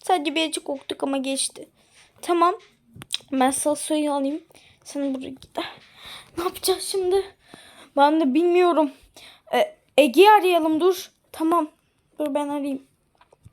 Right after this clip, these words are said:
Efendim? S-, e, Ece, ne oldu? E, Sıla,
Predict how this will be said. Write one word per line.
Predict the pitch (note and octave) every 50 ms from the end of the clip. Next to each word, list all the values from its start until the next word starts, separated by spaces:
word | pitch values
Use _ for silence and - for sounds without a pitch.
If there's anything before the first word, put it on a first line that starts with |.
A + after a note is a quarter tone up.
| _ _ _ _ _ _ _ _ _ _ _ - - - - - - - - - - - - - _ _ _ _ _ _ - - - _ _ _ - -
Efendim? | B3+ C4 C4 - E4 F4 G4 A4 B4 B4+ A#4+ A4+ A#4 B4 D#5+ F#5
S-, | - - - - - - - - - - -
e, | C#4 D4 D4+ D4 C#4+ - -
Ece, | - B3+ B3+ A#3+ D4 E4 E4+
ne | F4+
oldu? | G4 G#4+ A#4 A#4 - F4+ G4 A#4 D5+ D#5 D#5 - - - - - - - - - - - - -
E, | D4+ F4+ F#4 F4+ - - - A#4+ A4 - _ - _ - _ _ _ - A4+ A#4+ A4+ A4+ A#4 A#4 A4+ A4 - _ _ - - - - - - - - _ - - - _ _ _ _ -
Sıla, | - - - - C5 A#4+ A4+ G#4 G4+ G#4